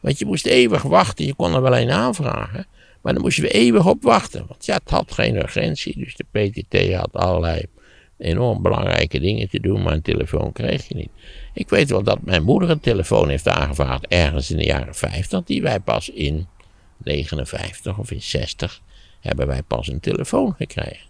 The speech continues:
Dus ja, telefoneren, maar ja, dat was eigenlijk allemaal niet zo verschrikkelijk belangrijk en zo. En,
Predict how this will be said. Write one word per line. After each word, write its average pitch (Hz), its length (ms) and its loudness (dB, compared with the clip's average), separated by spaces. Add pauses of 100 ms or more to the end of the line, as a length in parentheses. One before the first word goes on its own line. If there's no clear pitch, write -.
(380)
Dus 269 160 -10
ja, 233 400 2
telefoneren, - 880 -2
maar 123 160 0
ja, 117 300 2
dat - 200 2
was - 120 0
eigenlijk 175 340 0
allemaal 165 260 0
niet 160 180 0
zo - 240 2
verschrikkelijk - 540 -2
belangrijk 127 600 0
en 120 120 -2
zo. 123 380 2
En, - 160 0